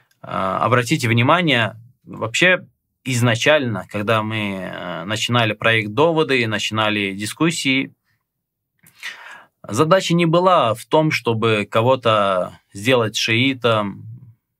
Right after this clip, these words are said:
вне зависимости, это наш непосредственно оппонент или зритель. Такой задачи изначально не было. Была задача в том, чтобы продемонстрировать, продемонстрировать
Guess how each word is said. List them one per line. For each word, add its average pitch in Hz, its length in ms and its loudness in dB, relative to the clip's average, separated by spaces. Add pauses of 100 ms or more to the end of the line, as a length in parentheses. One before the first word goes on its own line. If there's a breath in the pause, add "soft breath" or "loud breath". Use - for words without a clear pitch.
(540)
вне 147 260 2
зависимости, 110 420 -2
это 101 340 -2 (540 soft breath)
наш 113 420 -2
непосредственно 117 580 0
оппонент 160 420 2
или 117 180 2
зритель. 110 480 0
Такой 123 280 0
задачи 143 400 2
изначально 117 460 0
не 117 220 2
было. - 300 -10 (1120 soft breath)
Была 160 280 2
задача 175 460 2
в 117 80 -12
том, 170 200 2
чтобы 123 440 0
продемонстрировать, 120 1200 0 (600)
продемонстрировать 120 1000 0